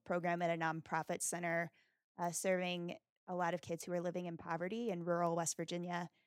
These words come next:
and so, like, how do I continue to show up for kids who are growing up without running water or without electricity in their homes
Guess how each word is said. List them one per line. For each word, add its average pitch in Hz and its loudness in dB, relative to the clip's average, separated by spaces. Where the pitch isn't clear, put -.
and 180 -8
so, 185 -6
like, 185 -2
how 208 6
do 220 8
I 214 10
continue 208 0
to 202 2
show 190 6
up 208 10
for 214 6
kids 196 2
who 185 2
are 175 6
growing 190 6
up 180 2
without 190 6
running 185 4
water 175 6
or 165 4
without 185 4
electricity 180 0
in 175 0
their 170 -2
homes 165 0